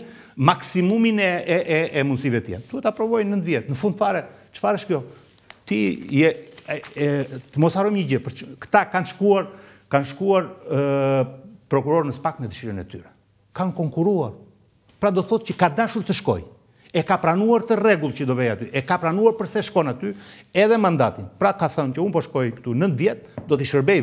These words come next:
vendit dhe do t'jap një kontribut të, ë, ë, në, në, në, në, në, në, në drejtësinë penale, në këtë fash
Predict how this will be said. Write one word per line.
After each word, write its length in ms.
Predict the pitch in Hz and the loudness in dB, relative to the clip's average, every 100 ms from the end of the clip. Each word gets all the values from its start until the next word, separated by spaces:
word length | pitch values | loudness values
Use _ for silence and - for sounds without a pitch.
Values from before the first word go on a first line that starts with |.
| 110 | 2
vendit 320 | 180 240 247 - - - | 0 0 -6 -14 -20 -2
dhe 120 | 135 | 0
do 100 | 147 | 0
t'jap 220 | 151 214 220 | -2 -4 -4
një 80 | - | -6
kontribut 520 | 170 135 131 202 - - _ _ _ - | -6 -4 -2 -2 -4 -10 _ _ _ 2
të, 100 | 156 | 2
ë, 320 | 143 139 135 131 127 - - - - | 0 0 0 0 -4 -10 -20 -20 -8
ë, 140 | 123 127 123 117 - | 0 2 2 2 2
në, 240 | 127 143 135 | 4 4 2
në, 220 | 139 127 123 - | 0 4 4 4
në, 220 | 123 127 | 2 2
në, 220 | 120 127 127 | 2 2 2
në, 180 | 117 110 | 2 2
në, 180 | 117 127 120 | 2 2 2
në 80 | 120 | 2
drejtësinë 300 | 120 117 156 | 0 2 0
penale, 360 | 127 117 185 170 | 2 2 2 2
në 80 | 160 | 2
këtë 120 | 190 | 0
fash 320 | 165 170 120 | 4 4 4